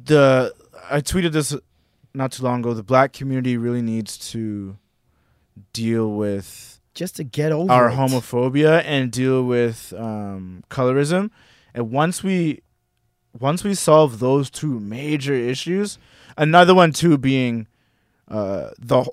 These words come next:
Speaker 1: the hold that, like, religion has on, which ties into homophobia as well.
Speaker 2: Yep.
Speaker 1: That religion
Speaker 2: Heavily.
Speaker 1: has on the black community. And I think we need to understand where Christianity came from and how it was imposed on us rather than what it is.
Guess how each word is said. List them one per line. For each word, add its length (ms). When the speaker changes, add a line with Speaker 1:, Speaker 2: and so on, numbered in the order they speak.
Speaker 1:
the 120
hold 380
that, 180
like, 180
religion 500
has 400
on, 400
which 300
ties 340
into 360
homophobia 580
as 120
well. 200
Speaker 2:
Yep. 220
Speaker 1:
That 140
religion 360
Speaker 2:
Heavily. 120
Speaker 1:
has 260
on 80
the 80
black 260
community. 380
And 100
I 140
think 200
we 80
need 100
to 80
understand 560
where 240
Christianity 560
came 320
from 180
and 100
how 380
it 120
was 200
imposed 440
on 120
us 220
rather 220
than 180
what 140
it 120
is. 440